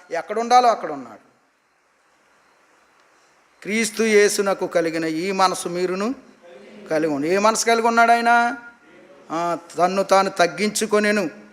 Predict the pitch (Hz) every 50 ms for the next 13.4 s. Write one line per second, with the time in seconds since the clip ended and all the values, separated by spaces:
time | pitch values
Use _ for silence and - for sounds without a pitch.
0 | _ _ _ - 151 156 165 165 - - 202 214 220 220 220 220 220 220 202 151
1 | - - - - - - 139 156 156 165 180 196 - - 214 220 220 226 226 226
2 | 226 190 151 - - - - - - - 165 160 165 180 202 208 202 214 220 220
3 | 226 226 226 226 214 175 139 - - - - - _ _ - 160 170 180 175 165
4 | 165 160 156 - 160 156 139 147 139 143 135 131 - - 131 - - - 175 165
5 | 185 - - - - 220 240 233 - 240 240 226 240 208 147 - - - 170 180
6 | 185 175 170 160 151 143 143 139 135 131 123 120 117 107 104 - _ _ _ _
7 | _ _ _ _ _ _ _ _ _ _ _ _ _ _ _ _ _ _ _ _
8 | _ _ _ _ _ _ _ _ _ _ _ _ _ _ _ _ _ _ _ _
9 | _ _ _ _ _ _ _ _ _ _ _ _ _ _ _ _ _ _ _ _
10 | _ _ _ _ _ _ _ _ _ _ _ _ _ _ _ _ - 160 175 170
11 | 196 202 202 196 196 190 180 175 185 185 180 175 170 165 160 - - 165 156 143
12 | 156 151 151 160 175 - - - - 226 233 226 233 240 247 240 240 226 220 208
13 | 202 185 180 - 175 165 139 127